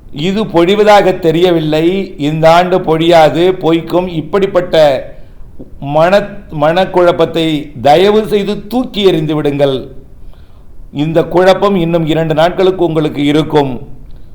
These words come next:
சிலருக்கு படத்தை பார்த்து நம்பிக்கை வந்திருக்கும். கண்ணை மூடிக்கொண்டிருப்பவர்களுக்கு எதுவுமே தெரியாது. படத்தை பார்த்தால் புரியும். என் மனத்திரை ஆ-, ஆறு மாதம், ஏய், கடந்த ஜனவரி மாதத்திலிருந்தே காட்டிக் கொண்டிருக்கிறது என் மனத்திரையில.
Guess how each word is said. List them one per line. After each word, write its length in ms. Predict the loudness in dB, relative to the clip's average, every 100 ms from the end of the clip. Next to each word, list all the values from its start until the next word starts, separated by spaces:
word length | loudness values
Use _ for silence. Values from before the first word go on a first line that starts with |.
| -18 -18 -18 -18
சிலருக்கு 640 | -6 2 4 2 0 -2 -2 -4 -8 -2
படத்தை 480 | 0 2 2 2 2
பார்த்து 360 | 4 2 2
நம்பிக்கை 420 | 0 2 0 0 0
வந்திருக்கும். 720 | 0 -2 -4 -2 -2 -4 -10 -14 -18 -14
கண்ணை 360 | 0 0 2 0
மூடிக்கொண்டிருப்பவர்களுக்கு 1400 | 0 0 0 0 0 0 2 0 0 -2 -2 -2 -2 -6 -14 -8
எதுவுமே 800 | -2 0 4 4 2 0 -2
தெரியாது. 840 | -2 -2 2 2 2 0 -2 -4 -12 -18 -12
படத்தை 440 | 2 2 4 0 -2
பார்த்தால் 500 | 2 2 4 2 2
புரியும். 540 | 2 2 2 -2 -6 -10 -14 -6
என் 260 | -2 -2 2
மனத்திரை 480 | 2 2 0 2 2 0 -4 -10 -12 -8
ஆ-, 200 | -10 -10 -6
ஆறு 460 | 0 4 6 4 4
மாதம், 360 | 2 2 0
ஏய், 480 | 2 2 2 0 -6
கடந்த 380 | 0 2 2 0
ஜனவரி 420 | 2 4 4 4
மாதத்திலிருந்தே 680 | 4 4 2 0 -2 0 0
காட்டிக் 340 | 4 2 2
கொண்டிருக்கிறது 520 | -2 -2 0 0 0 -2
என் 160 | 0
மனத்திரையில. 680 | 0 0 0 -2 0 0 -2